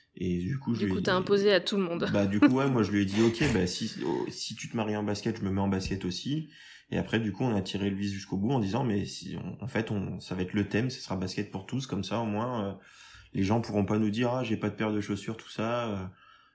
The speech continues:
Speaker 1: les jeunes, on a tous une paire de baskets un peu sympa, euh, qu'on peut porter un peu, euh, de manière habillée ou vraiment, euh,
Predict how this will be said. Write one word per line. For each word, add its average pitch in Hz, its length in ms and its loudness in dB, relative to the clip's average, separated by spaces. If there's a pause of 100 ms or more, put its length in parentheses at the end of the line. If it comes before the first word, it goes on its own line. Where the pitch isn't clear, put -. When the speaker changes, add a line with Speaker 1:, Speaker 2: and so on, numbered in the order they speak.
Speaker 1:
les 107 160 6
jeunes, 117 240 6
on 98 100 4
a 95 80 2
tous 131 320 -2
une 107 140 2
paire 107 160 0
de 104 80 4
baskets 104 420 0
un 98 80 0
peu 98 140 -2
sympa, 104 540 0
euh, 95 140 0
qu'on 92 180 -4
peut 92 140 -2
porter 95 360 -4
un 98 80 0
peu, 95 160 -4
euh, 95 340 -2
de 90 80 -4
manière 95 320 0
habillée 104 520 0
ou 98 180 -2
vraiment, 101 480 -2
euh, 95 80 -4